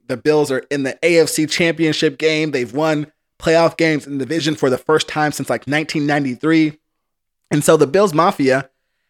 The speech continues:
and their fans all got online on Twitter and the interwebs, you know, the social media stuff. And they started donating money to Lamar Jackson's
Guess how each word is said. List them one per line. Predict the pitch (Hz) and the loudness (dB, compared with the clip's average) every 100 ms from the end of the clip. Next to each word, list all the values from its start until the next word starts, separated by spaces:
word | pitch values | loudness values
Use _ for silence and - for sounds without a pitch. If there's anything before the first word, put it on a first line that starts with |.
| - | -2
and | 151 170 | 2 4
their | 185 | 2
fans | - 147 143 139 - | 4 2 2 0 -2
all | 127 147 160 | 2 2 4
got | 151 165 | 4 4
online | 185 143 131 139 139 | 4 4 2 2 -2
on | - 131 147 | -4 -2 -2
Twitter | - 143 139 131 | 0 4 4 4
and | 131 | 0
the | - | -4
interwebs, | 139 139 131 131 127 | -4 -2 0 0 0
you | 131 | -2
know, | 131 131 | -2 -2
the | 120 | 0
social | 135 135 143 | 0 0 0
media | 139 127 120 | 0 0 -4
stuff. | - 120 123 - _ _ _ _ _ _ - | -4 -4 -4 -6 _ _ _ _ _ _ 0
And | 143 147 139 - _ | 2 4 0 -4 _
they | - 156 | 0 0
started | - 160 147 107 - | 2 4 4 2 2
donating | 147 185 214 208 196 139 | 4 4 4 2 2 2
money | 117 127 185 131 120 | 2 2 2 2 -2
to | - | -2
Lamar | 139 120 120 147 | 0 0 0 0
Jackson's | 147 139 156 151 127 127 | 0 0 0 -2 -4 -6